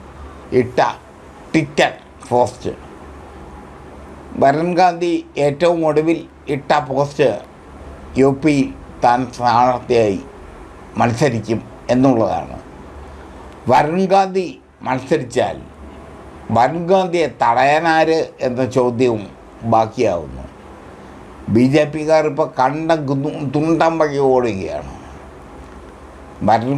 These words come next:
ഗാന്ധിക്ക് സീറ്റ് കൊടുക്കാത്തതിലൂടെ ബി ജെ പി അധിക്ഷേപിച്ചത്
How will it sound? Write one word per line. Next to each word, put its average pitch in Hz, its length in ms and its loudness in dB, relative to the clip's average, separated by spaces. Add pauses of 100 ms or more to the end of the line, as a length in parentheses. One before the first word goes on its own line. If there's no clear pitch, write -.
ഗാന്ധിക്ക് 156 460 2 (300)
സീറ്റ് 139 380 2
കൊടുക്കാത്തതിലൂടെ 143 1040 2 (560)
ബി 131 100 6 (120)
ജെ 156 100 4 (120)
പി 143 120 -4 (360)
അധിക്ഷേപിച്ചത് 139 840 -2